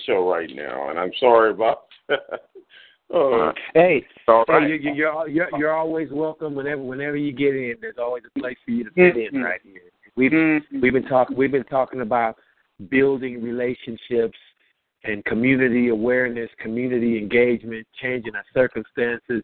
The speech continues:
Speaker 2: being a
Speaker 1: Mm-hmm.
Speaker 2: blessing to
Speaker 1: Mm-hmm.
Speaker 2: others, uh, creating creating a new movement within the culture to,
Speaker 1: Mm-hmm.
Speaker 2: again, re-, recapture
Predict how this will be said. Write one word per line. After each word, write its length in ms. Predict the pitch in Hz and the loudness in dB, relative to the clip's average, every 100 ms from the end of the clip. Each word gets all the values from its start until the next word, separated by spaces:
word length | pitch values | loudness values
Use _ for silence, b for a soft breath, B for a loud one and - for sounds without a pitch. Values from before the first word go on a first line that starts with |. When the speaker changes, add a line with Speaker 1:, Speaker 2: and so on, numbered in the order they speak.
| - | -2
Speaker 2:
being 220 | 117 101 | -2 -4
a 60 | |
Speaker 1:
Mm-hmm. 100 | 90 | -2
Speaker 2:
blessing 440 | 92 135 123 107 - _ _ _ _ - | 4 4 2 -6 -6 _ _ _ _ -2
to 80 | |
Speaker 1:
Mm-hmm. 320 | 120 123 127 117 | 2 6 6 4
Speaker 2:
others, 280 | 135 127 120 _ _ _ _ - | 0 -2 -8 _ _ _ _ -8
uh, 360 | 120 117 113 120 | -6 -4 -4 -6
creating 500 | - 143 139 135 131 _ _ _ | 0 4 4 2 -4 _ _ _
creating 420 | - 139 139 135 117 | -4 0 0 -2 -10
a 40 | |
new 380 | 113 123 151 165 | -12 -6 -4 -2
movement 460 | 139 120 104 104 - | -4 -6 -8 -12 -8
within 320 | 113 120 113 | -6 -4 -6
the 80 | 113 | -6
culture 560 | - 123 117 - 113 - - B B _ - | -2 0 0 -2 -8 -8 -20 B B _ 2
to, 60 | |
Speaker 1:
Mm-hmm. 200 | 123 117 | 2 4
Speaker 2:
again, 440 | 113 139 139 123 113 _ _ _ | 4 4 4 0 -4 _ _ _
re-, 300 | 113 131 208 | -2 0 0
recapture 1040 | 135 120 147 147 - 147 143 - 135 120 | -2 0 2 0 -6 -4 -4 -8 -8 -8